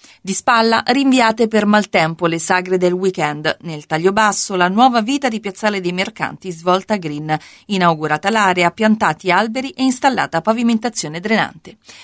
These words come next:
In alto, dopo gli arresti, mafia, sciolti tre comuni, ma Aprilia resta in stand-by. Per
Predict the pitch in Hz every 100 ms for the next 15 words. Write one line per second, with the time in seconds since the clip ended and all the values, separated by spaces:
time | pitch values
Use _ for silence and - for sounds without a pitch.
0 | - - 277 247 208 208 214 220 226 233
1 | 220 202 185 170 - 190 180 196 214 220
2 | 240 - - 262 247 220 226 202 190 208
3 | 185 175 175 175 175 185 180 170 170 165
4 | 165 - 180 175 - 180 175 147 147 156
5 | - - - _ 170